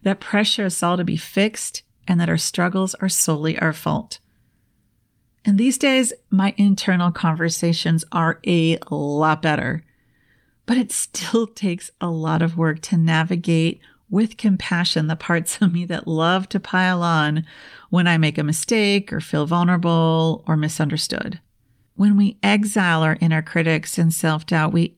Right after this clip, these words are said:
only add to the shame. Befriending these parts of us is the path to healing and relief. And that happens with practice, in relationship,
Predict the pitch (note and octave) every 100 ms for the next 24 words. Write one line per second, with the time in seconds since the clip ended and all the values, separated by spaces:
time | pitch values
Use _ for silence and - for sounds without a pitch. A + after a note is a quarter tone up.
0 | - E3 D#3+ E3 E3+ F3 F3 F3 - D#3
1 | D#3 D#3 D3+ D#3+ - D#3+ D#3 D3+ D3 D#3+
2 | _ _ _ _ _ _ F#3+ E3+ - F#3+
3 | G3 G#3 G3+ E3+ E3 - D3+ D#3 E3 D#3
4 | D#3+ - - G3 F#3+ G3+ - G3+ - E3
5 | D#3+ E3 - F3 E3 E3+ D#3 D3+ D3+ D3+
6 | - E3 E3 E3 D#3+ D#3+ - - _ _
7 | _ _ _ F3+ F3 F#3 G3 F3 F3+ F3
8 | - D#3 - F3+ F3 - - D#3+ - -
9 | _ _ _ _ - G3+ G#3 G#3 E3+ D#3
10 | - D#3+ D#3 D#3+ D#3